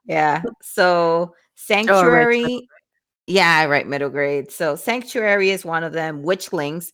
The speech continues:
Speaker 1: by Claribel Ortega, who
Speaker 2: Yes.
Speaker 1: is a fellow Dominican author. I love her. I follow her on Twitter.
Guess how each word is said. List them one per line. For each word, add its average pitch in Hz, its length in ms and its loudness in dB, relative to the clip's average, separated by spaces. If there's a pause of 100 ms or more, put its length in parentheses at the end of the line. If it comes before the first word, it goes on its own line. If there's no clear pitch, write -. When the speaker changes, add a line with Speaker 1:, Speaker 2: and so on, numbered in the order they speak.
(280)
Speaker 1:
by 151 400 4
Claribel 175 760 0 (320)
Ortega, 175 840 2 (280)
who 170 180 -4
Speaker 2:
Yes. 160 400 2
Speaker 1:
is - 220 -18
a 185 120 2
fellow 190 460 0
Dominican 185 840 -4 (100)
author. 160 840 0
I 165 200 -2
love 165 380 -2
her. 147 300 -2
I 139 100 -2
follow 156 320 -6
her 175 120 -4
on 160 120 -6
Twitter. 156 520 -4